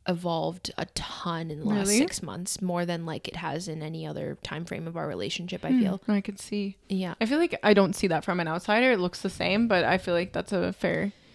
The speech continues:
Speaker 1: Yeah, like, I just feel like we're a lot closer.
Speaker 2: Yeah.
Speaker 1: Like, not that we weren't before,
Speaker 2: Yeah,
Speaker 1: obviously,
Speaker 2: you're
Speaker 1: but,
Speaker 2: with
Speaker 1: like,
Speaker 2: that person
Speaker 1: you
Speaker 2: every
Speaker 1: see
Speaker 2: day.
Speaker 1: that person every single day,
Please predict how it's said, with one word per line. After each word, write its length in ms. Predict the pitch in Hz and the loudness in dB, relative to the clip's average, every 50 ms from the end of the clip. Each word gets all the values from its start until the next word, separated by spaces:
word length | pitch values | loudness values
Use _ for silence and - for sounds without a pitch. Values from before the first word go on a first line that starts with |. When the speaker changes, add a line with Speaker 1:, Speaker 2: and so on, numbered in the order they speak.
| - - - - | -20 -20 -14 -6
Speaker 1:
Yeah, 300 | - 196 196 190 175 170 | -2 0 2 2 4 4
like, 180 | 170 185 214 - | 4 4 6 6
I 80 | 254 240 | 6 8
just 260 | 202 214 208 - - - | 8 8 6 6 4 4
feel 340 | 269 277 285 294 285 254 - - _ _ _ _ - | 6 8 8 8 6 4 2 -4 _ _ _ _ 2
like 280 | 208 233 226 220 - | 4 4 4 4 4
we're 140 | 214 208 208 202 | 4 6 6 6
a 60 | 190 | 6
lot 280 | 180 180 180 - - | 6 6 4 2 0
closer. 680 | - - - 175 165 165 160 - - 233 233 247 262 269 | -4 -6 -2 -2 -2 -2 -2 -2 -2 0 0 4 8 10
Speaker 2:
Yeah. 320 | 214 202 185 135 113 190 208 208 - | 10 12 12 10 10 8 4 4 6
Speaker 1:
Like, 120 | 226 220 202 | 6 8 10
not 200 | 233 240 240 - | 12 10 12 10
that 80 | 226 | 8
we 120 | 214 233 214 | 8 8 8
weren't 320 | 175 185 185 190 - 190 | 8 8 6 6 6 2
before, 480 | 185 170 - - 175 165 165 170 180 208 | 0 0 0 0 2 4 6 8 8 10
Speaker 2:
Yeah, 120 | - - | 10 10
Speaker 1:
obviously, 340 | 233 208 254 220 - - 285 | 10 8 6 4 4 4 6
Speaker 2:
you're 120 | 269 208 - | 8 10 10
Speaker 1:
but, 40 | 190 | 12
Speaker 2:
with 60 | - | 10
Speaker 1:
like, 100 | 214 202 | 10 10
Speaker 2:
that 120 | - - | 6 2
person 260 | - - 185 - - 220 | -2 -4 -2 2 6 6
Speaker 1:
you 40 | 226 | 8
Speaker 2:
every 60 | - | 8
Speaker 1:
see 100 | - 233 | 8 8
Speaker 2:
day. 40 | 214 220 | 10 10
Speaker 1:
that 120 | 226 214 - | 10 10 10
person 320 | - 208 190 - 208 190 | 8 6 6 6 4 4
every 180 | - 180 185 196 | 4 6 6 4
single 300 | - 202 190 185 185 180 | 4 4 4 6 6 6
day, 420 | 170 180 175 170 175 175 175 170 | 6 6 6 8 8 8 6 4